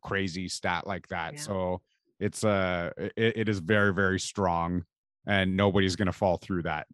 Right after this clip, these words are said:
Speaker 1: It's, uh, there,
Speaker 2: Well, it's
Speaker 1: there's
Speaker 2: been up
Speaker 1: no
Speaker 2: for
Speaker 1: way.
Speaker 2: how long?
Speaker 1: There's
Speaker 2: An
Speaker 1: never been an
Speaker 2: incident, right?
Speaker 1: incident. Yeah, right. All right.
Speaker 2: I'll
Speaker 1: So
Speaker 2: be,
Speaker 1: the ne-
Speaker 2: we'll be the one, 'cause that's
Speaker 1: N-
Speaker 2: our luck.
Speaker 1: Yeah.
Speaker 2: <laughs>
Speaker 1: So we're not going up
Speaker 2: Just
Speaker 1: there.
Speaker 2: not taking me up
Speaker 1: <laughs>
Speaker 2: there.
Speaker 1: Yeah. Uh,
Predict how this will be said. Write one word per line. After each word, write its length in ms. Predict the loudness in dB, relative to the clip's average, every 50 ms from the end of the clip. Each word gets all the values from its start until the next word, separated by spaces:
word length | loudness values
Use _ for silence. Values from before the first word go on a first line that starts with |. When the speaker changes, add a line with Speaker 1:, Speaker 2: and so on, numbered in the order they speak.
| _ -10
Speaker 1:
It's, 260 | -10 -10 -8 -4 -4
uh, 240 | -2 -2 -2 -4 -6 -6
there, 140 | -6 -4 -4
Speaker 2:
Well, 40 | -2
it's 40 | 0
Speaker 1:
there's 120 | 0 0 2
Speaker 2:
been 60 | 2 0
up 60 | 0
Speaker 1:
no 40 | 0
Speaker 2:
for 60 | 0 0
Speaker 1:
way. 40 | 0
Speaker 2:
how 140 | 0 0 0
long? 600 | -2 -2 -2 -4 -4 -6 -6 -8 -8 -8 0 2
Speaker 1:
There's 180 | 4 4 6 6
Speaker 2:
An 100 | 6 6
Speaker 1:
never 320 | 8 6 6 6 4 4
been 160 | 4 2 2
an 80 | 2 0
Speaker 2:
incident, 80 | 0
right? 40 | -2 -2
Speaker 1:
incident. 340 | -4 -4 -4 -4 -4 -2
Yeah, 240 | -2 -2 -2 -2 -4 -8 _ _ _ _
right. 280 | -2 0 0 0 -2 -6 _ _ -20 -20 -20 -20 -6 _
All 80 | 8 10
right. 200 | 10 10 10 8 8
Speaker 2:
I'll 60 | 10
Speaker 1:
So 140 | 10 12 12
Speaker 2:
be, 80 | 12 10
Speaker 1:
the 60 | 10
ne- 120 | 8 8
Speaker 2:
we'll 220 | 8 8 8 8 10
be 160 | 10 8 10
the 140 | 10 8 8
one, 420 | 8 8 6 6 6 6 2 -2 -4
'cause 160 | -4 -4 -2
that's 220 | -2 -2 0 0
Speaker 1:
N- 40 | 0
Speaker 2:
our 100 | 0 -2
luck. 360 | -4 -4 -4 -4 -6 -6 -8 -12 -14 -14 _ 4
Speaker 1:
Yeah. 380 | 8 8 10 8 8 6 4 4 6 6
Speaker 2:
<laughs> 340 | 4 4 8 6 6 6 6 2 _ _ _ 0 0 2 2 0 8 12
Speaker 1:
So 120 | 12 12
we're 80 | 12 12
not 180 | 12 10 10
going 220 | 8 6 6 8 6
up 140 | 4 2 0
Speaker 2:
Just 260 | 0 0 0 0 0 0
Speaker 1:
there. 60 | 2 2
Speaker 2:
not 60 | 2
taking 240 | 2 2 -2 -2 -4
me 60 | -4
up 80 | -4 -8
Speaker 1:
<laughs> 40 | -12
Speaker 2:
there. 140 | -12 -10 -6
Speaker 1:
Yeah. 280 | -2 0 0 0 0 -2 -8 -18 _ -20 -20 -20 _ _
Uh, 540 | 2 4 6 8 8 8 6 6 6 4 2